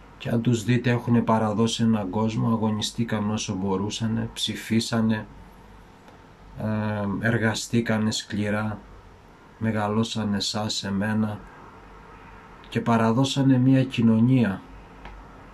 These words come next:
μέχρι σε ένα σημείο. Όμως αυτή η κοινωνία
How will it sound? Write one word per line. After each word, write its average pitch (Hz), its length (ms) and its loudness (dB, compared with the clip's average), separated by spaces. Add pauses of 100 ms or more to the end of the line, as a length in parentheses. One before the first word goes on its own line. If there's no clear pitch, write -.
(1160)
μέχρι 135 240 4
σε - 160 -2
ένα 135 140 6
σημείο. 123 500 2
Όμως 131 320 4
αυτή 123 260 0
η 135 40 6
κοινωνία 135 720 2